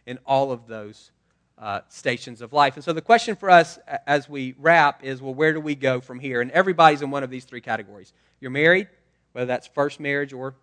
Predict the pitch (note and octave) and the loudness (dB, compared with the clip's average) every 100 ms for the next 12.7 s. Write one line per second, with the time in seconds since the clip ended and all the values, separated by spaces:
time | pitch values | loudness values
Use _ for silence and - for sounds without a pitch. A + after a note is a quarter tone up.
0 | _ _ C3 B2+ C3 A#2+ - - A#2 G#2 | _ _ -6 -6 -6 -12 -18 -10 -8 -8
1 | C3 _ _ _ C#3 C#3 C3 C3 - C3 | -16 _ _ _ -10 -4 -4 -4 -12 -14
2 | B2+ D3 F3+ - _ _ _ _ _ _ | -4 -4 -4 -12 _ _ _ _ _ _
3 | C3 B2+ C3 F3 C#3 - _ _ - D#3 | -10 -10 -8 -6 -6 -8 _ _ -2 -2
4 | F#3 E3 D#3+ D#3 C3+ C#3 C#3 C3 C3 B2+ | 0 4 4 2 -2 -6 -8 -6 -10 -10
5 | A#2+ A#2 C#3+ D3+ D#3 D#3 D#3 - D3+ C3 | -14 -14 -8 -4 -2 -4 -10 -16 -8 -6
6 | B2 A#2+ A#2 B2+ B2 - A#2 A#2 _ _ | -6 -12 -8 -6 -6 -10 -14 -16 _ _
7 | _ - C#3 C3+ A#2 A2+ A#2 - C3 D3 | _ -6 -2 -2 -2 -4 -6 -6 -6 0
8 | F3 G3 G3 _ _ _ _ _ D3+ E3 | 4 4 2 _ _ _ _ _ -6 -6
9 | E3 - D3 C#3+ C#3+ - C#3+ C#3+ D#3+ D#3 | -6 -4 0 0 -2 -10 -4 2 4 4
10 | D#3 _ D3 E3 D#3+ E3 D#3+ D3+ C3+ C3+ | 0 _ 0 0 2 0 0 -4 -2 -2
11 | C3 A2+ G#2+ G#2 _ _ _ _ _ D3 | -2 -8 -20 -20 _ _ _ _ _ -4
12 | D#3 E3 E3 D3+ D3+ D3+ D3 | -2 0 -2 -4 -6 -6 -6